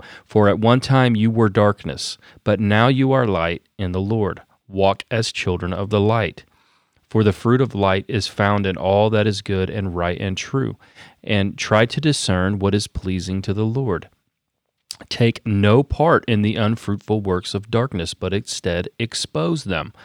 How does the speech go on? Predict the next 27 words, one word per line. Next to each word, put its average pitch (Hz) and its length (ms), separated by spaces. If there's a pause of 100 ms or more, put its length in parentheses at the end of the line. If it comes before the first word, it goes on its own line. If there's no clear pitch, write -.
(240)
For 120 160
it 123 140
is 107 100
shameful 123 600
to - 180
even 131 280
speak - 460
of 107 140
the 92 80
things 90 340
that 92 140
they 95 100
do 95 240
in 110 80
secret. - 560 (380)
But - 160
when 95 160
anything 110 420
is 95 160
exposed 107 560
by 92 140
the 87 100
light, 101 340
it 110 120
becomes 90 380
visible. 101 580 (1300)
So - 380